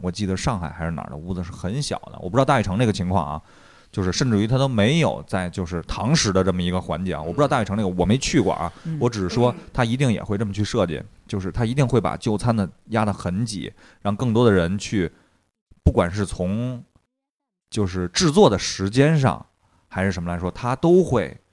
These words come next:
Speaker 1: 刻意的相对拉长这个制作时间。为什么？因为你要等，你要等的话，你就要排，就会制造出这种情况。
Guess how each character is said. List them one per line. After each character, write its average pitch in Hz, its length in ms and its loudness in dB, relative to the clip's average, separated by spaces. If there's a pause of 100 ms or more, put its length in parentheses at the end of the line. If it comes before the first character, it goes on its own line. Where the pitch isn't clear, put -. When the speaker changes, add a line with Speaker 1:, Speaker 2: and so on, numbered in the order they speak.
Speaker 1:
刻 170 300 4
意 131 140 2
的 82 120 -4
相 185 400 4
对 143 260 6 (300)
拉 123 160 4
长 101 180 2
这 110 80 4
个 98 80 4
制 107 120 2
作 98 100 6
时 95 160 0
间。 127 280 2 (340)
为 139 120 8
什 110 60 6
么？ 104 80 2
因 135 60 2
为 147 60 2
你 117 80 2
要 117 100 4
等， - 340 -4 (220)
你 110 80 0
要 139 80 8
等 85 200 2
的 80 80 -6
话， 104 120 2
你 90 100 -2
就 95 80 2
要 92 60 2
排， 92 340 0 (1600)
就 123 100 4
会 110 120 6
制 139 200 2
造 87 120 4
出 98 140 -2
这 92 100 4
种 82 140 -2
情 76 280 -8
况。 85 220 -4